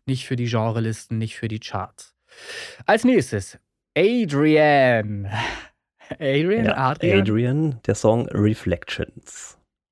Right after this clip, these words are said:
Speaker 1: Okay. Produktion ist angemessen, wie alles heutzutage, bis an das Maximum an Lautheit getrieben.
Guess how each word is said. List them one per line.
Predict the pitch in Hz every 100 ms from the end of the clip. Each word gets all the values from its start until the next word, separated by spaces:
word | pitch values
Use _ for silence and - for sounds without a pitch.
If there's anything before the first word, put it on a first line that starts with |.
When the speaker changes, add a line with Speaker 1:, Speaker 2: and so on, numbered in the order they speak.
| _ _ _ _ _ _ _ _
Speaker 1:
Okay. | 180 160 110 _ _ _ _ _ -
Produktion | 269 285 - 254 240
ist | 196 -
angemessen, | 185 196 196 190 190 196 190
wie | - 147
alles | 135 170 175 -
heutzutage, | 165 - 151 147 151 143
bis | 120 175 -
an | 151 143
das | 127 127
Maximum | 127 135 - 143 131 127
an | - 117
Lautheit | 107 104 131 - 135 -
getrieben. | - - 131 123 123